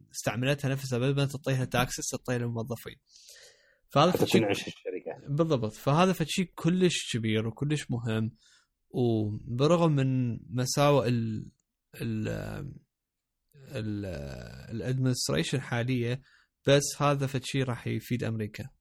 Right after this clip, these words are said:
Speaker 1: اللي هو الكوربريت تاكس كات. أعطيك مثال،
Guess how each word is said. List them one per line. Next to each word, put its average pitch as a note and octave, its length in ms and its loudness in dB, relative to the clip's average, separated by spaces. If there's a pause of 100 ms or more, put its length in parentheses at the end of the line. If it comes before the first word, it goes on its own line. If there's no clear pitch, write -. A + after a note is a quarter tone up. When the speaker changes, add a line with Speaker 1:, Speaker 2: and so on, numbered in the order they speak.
(380)
Speaker 1:
اللي A2+ 180 -6
هو A#2 120 -4
الكوربريت A#2 600 -6
تاكس - 280 -6
كات. - 240 -8 (1000)
أعطيك F3+ 280 2
مثال، E3 480 6